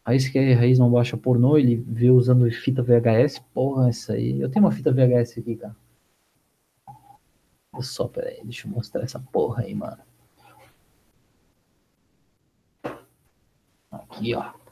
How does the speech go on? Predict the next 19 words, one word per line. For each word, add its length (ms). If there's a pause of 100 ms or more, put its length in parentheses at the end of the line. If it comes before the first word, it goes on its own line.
(520)
Slack 280
Jeff 260
na 120
veia, 360
mano. 200 (720)
<laughs> 680 (1120)
É, 520
Bruxa 340
de 100
Blair, 460
velho. 340
Cê 200
tá 160
vendo 340
o 40
canal 340
do 80
Slack 280
Jeff? 580